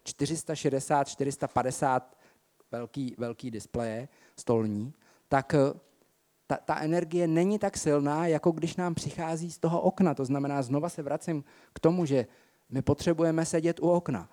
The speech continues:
A když někdo řekne, "Ale já potřebuji pracovat v noci," tak si to nastavte líp, prostě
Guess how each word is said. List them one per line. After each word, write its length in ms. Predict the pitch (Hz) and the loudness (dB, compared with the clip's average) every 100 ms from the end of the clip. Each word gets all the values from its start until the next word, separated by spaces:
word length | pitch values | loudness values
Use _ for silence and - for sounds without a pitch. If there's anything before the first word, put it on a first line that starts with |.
| _ _ | _ _
A 80 | 135 | -4
když 140 | 143 | -2
někdo 260 | 170 156 156 | 0 2 2
řekne, 240 | 151 143 | 0 -4
"Ale 160 | 135 147 | -2 2
já 140 | 175 | 2
potřebuji 300 | - 208 208 | 0 0 2
pracovat 400 | 185 190 - 196 | 2 0 0 0
v 60 | 180 | 2
noci," 420 | 185 - 101 69 _ _ _ _ _ _ _ _ - | 0 -2 -8 -10 _ _ _ _ _ _ _ _ -4
tak 180 | 147 | -4
si 140 | - 202 | 2 2
to 200 | 220 208 135 - _ _ _ 135 | 4 2 2 -14 _ _ _ -4
nastavte 600 | 143 147 - 165 175 202 | -2 -4 -2 -2 0 2
líp, 280 | 190 202 220 | 2 -2 -6
prostě 480 | - 151 - 170 156 | 0 0 0 -2 -4